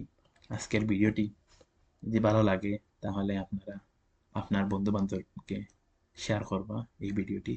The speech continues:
ছোট মোটো আজকের ভিডিওটি। আর যদি, মানে, নিজেও যদি পারেন, তাহলে লাইক আর সাবস্ক্রাইব করে রাখে দিবা, যাতে আগামী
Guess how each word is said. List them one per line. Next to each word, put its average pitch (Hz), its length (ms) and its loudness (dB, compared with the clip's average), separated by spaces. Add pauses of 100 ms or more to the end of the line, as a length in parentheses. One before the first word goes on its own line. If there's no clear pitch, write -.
(160)
ছোট - 180 -4
মোটো 95 240 0
আজকের 98 280 -4
ভিডিওটি। 101 400 0 (600)
আর 101 160 -2
যদি, 101 320 0 (960)
মানে, 104 220 0 (800)
নিজেও 104 400 4 (800)
যদি 104 160 -8
পারেন, 104 440 2 (500)
তাহলে 101 340 -8
লাইক 95 260 -2 (560)
আর 110 80 -6
সাবস্ক্রাইব 98 420 -2
করে 104 220 -2
রাখে 92 200 -2
দিবা, 98 240 -2 (220)
যাতে 104 240 -4 (680)
আগামী 104 340 6